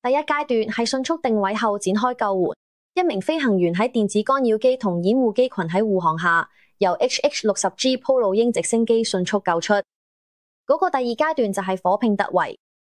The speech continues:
第二名飛行員嘅處境極其艱難。佢彈射之後降落喺伊朗法爾斯省同布什爾省交界嘅山區，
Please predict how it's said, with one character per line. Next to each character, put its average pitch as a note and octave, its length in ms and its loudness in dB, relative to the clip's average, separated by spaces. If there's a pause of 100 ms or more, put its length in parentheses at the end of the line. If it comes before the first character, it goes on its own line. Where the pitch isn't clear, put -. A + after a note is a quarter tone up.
(140)
第 C4 80 -2
二 C4+ 180 0
名 G#3+ 160 2
飛 D#4+ 160 0
行 C4 160 2
員 F#3 160 2
嘅 G3+ 120 2
處 G3+ 280 0
境 G#3+ 220 0
極 - 180 -2
其 D#3+ 140 -2
艱 A3 200 -2
難。 G3 340 -4 (360)
佢 C4+ 100 2
彈 B3+ 180 0
射 A#3+ 160 0
之 D4+ 160 -2
後 A#3+ 220 2
降 A3 180 0
落 G#3 140 0
喺 G3 160 -2
伊 B3 220 2
朗 G3+ 160 2
法 A3 140 0
爾 G#3+ 140 0
斯 C#4 200 2
省 G#3 320 -2
同 F3+ 260 -4
布 A3 140 2
什 - 100 -4
爾 G3 220 -2
省 G3+ 260 0
交 B3+ 180 0
界 A#3+ 100 0
嘅 G3 120 -2
山 A#3 260 -2
區， A#3+ 80 -4